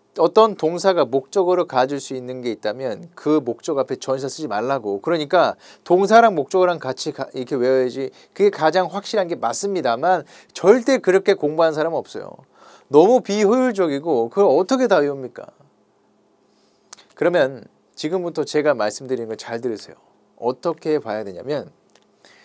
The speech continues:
자동사로 속기 쉬운 타동사들 아시죠? 여러분들 분명히 교재 많이 봤을 거야.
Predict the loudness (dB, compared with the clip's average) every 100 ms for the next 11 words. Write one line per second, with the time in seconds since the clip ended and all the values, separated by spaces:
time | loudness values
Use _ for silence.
0 | _ _ _ _ _ _ -14 -8 -4 -2
1 | -2 -4 -4 -4 -2 -4 -8 -10 -8 -8
2 | -8 -10 -10 -10 -12 -12 -12 -16 -20 -20
3 | -10 -4 -2 -4 -10 -12 -8 -4 -4 -6
4 | -6 -6 -2 -2 -2 -6 -8 -12 -14 -10
5 | -10 -10 -14 -18 -20